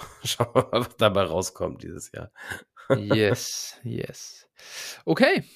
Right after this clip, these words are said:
Speaker 2: gut, Phil. Dann danke ich dir und ich würd sagen, wir hören uns nächste Woche wieder und dann können wir, ähm, ja, das Ganze nochmal,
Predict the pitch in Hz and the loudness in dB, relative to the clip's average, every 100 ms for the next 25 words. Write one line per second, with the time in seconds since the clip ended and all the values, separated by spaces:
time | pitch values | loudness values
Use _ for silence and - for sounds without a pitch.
0 | - _ - 220 - 135 101 - _ 123 | -20 _ -2 -2 4 4 4 -2 _ 4
1 | 151 247 - _ - 151 208 240 269 - | 4 2 -6 _ 0 2 2 2 0 -2
2 | _ _ 151 165 160 135 135 127 139 170 | _ _ 0 0 0 0 2 6 6 4
3 | 151 127 151 147 143 143 139 - 131 - | -2 2 4 4 4 2 -2 -2 -2 2
4 | 143 160 180 180 180 131 131 135 135 135 | 2 4 4 6 4 2 0 0 2 2
5 | 135 123 123 123 120 - - - _ _ | 2 2 6 6 4 -2 -18 -20 _ _
6 | 113 110 110 113 107 - 113 135 120 113 | 0 0 0 -2 -6 -6 4 6 6 2
7 | _ 113 - 120 117 120 117 110 113 110 | _ 0 2 0 0 0 -2 -2 0 2
8 | 110 107 | 2 0